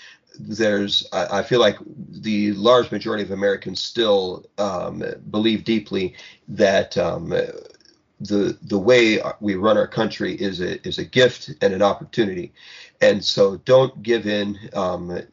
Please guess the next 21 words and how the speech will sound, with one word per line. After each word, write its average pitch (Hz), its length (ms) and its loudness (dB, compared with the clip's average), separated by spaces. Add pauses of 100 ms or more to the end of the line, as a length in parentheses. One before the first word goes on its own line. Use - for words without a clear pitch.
to 98 260 -2
the, 92 420 -4
those 95 220 -4
cynical 104 720 2 (520)
demons 98 680 0
that, 98 380 -2
um, 87 420 -6
<clears throat> - 60 -8
and, 123 240 6
and 131 420 4
sometimes 123 540 2
it's 95 120 -8
hard 107 280 2
not 110 200 0
to - 80 -12
do 101 120 -2
that. 92 160 -2
We, 113 120 0
you 113 100 2
know 104 80 2
what? 101 220 4